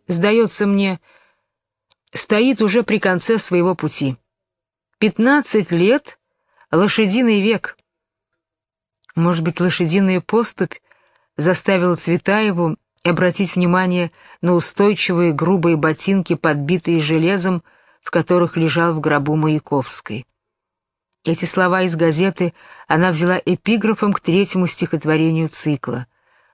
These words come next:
«В сапогах, подкованных железом, в сапогах, в которых гору брал, в сапогах, в которых, понаморщась,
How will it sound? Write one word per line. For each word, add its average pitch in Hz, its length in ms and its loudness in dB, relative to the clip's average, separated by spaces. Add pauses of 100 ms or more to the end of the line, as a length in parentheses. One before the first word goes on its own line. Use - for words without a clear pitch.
(100)
«В - 60 -16
сапогах, 185 720 0
подкованных 185 840 0
железом, 170 720 0 (400)
в - 80 -18
сапогах, 190 800 -2
в - 80 -20
которых 185 580 0
гору 214 380 2
брал, 175 520 0 (680)
в - 60 -18
сапогах, 170 640 0
в - 100 -16
которых, 175 560 0
понаморщась, 175 960 0